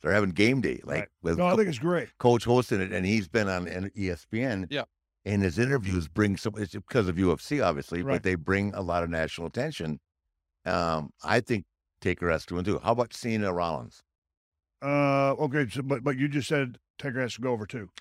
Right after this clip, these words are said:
Speaker 1: I think so,
Speaker 2: Because I
Speaker 1: yes.
Speaker 2: thought the word on the street was they go back to, for the big match at thirty-two. It's gonna
Speaker 3: Yeah.
Speaker 2: be the rubber match, and that one Brock goes over. Because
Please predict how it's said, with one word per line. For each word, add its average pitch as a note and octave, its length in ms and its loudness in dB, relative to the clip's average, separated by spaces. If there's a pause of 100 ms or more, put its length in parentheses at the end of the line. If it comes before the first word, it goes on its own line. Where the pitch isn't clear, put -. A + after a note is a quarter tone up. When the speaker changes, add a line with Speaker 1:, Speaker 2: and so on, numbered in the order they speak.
Speaker 1:
I B2+ 160 6
think A2+ 240 -2
so, C#2 260 -8
Speaker 2:
Because D3+ 220 0
I A2+ 60 8
Speaker 1:
yes. G#2+ 100 4
Speaker 2:
thought E3 140 -2
the D#3 80 2
word D#3 180 4
on C3+ 100 2
the B2+ 60 0
street D3+ 300 -4
was B2 200 0
they C3+ 120 0
go C3+ 140 0
back C3 280 0
to, A#2+ 300 -8
for C3 180 -2
the A#2+ 80 -2
big B2 180 0
match B2 320 -2
at G#2+ 120 -10
thirty-two. A2+ 540 -2
It's A2 120 -8
gonna C3 140 -4
Speaker 3:
Yeah. - 40 -4
Speaker 2:
be A2 40 -10
the A2+ 60 -6
rubber B2 260 0
match, G#2+ 320 -4
and A#2 200 -4
that A#2 160 0
one A2+ 140 -4
Brock A2+ 280 -2
goes G#2 240 -4
over. F2+ 360 -4 (480)
Because A#2+ 580 -2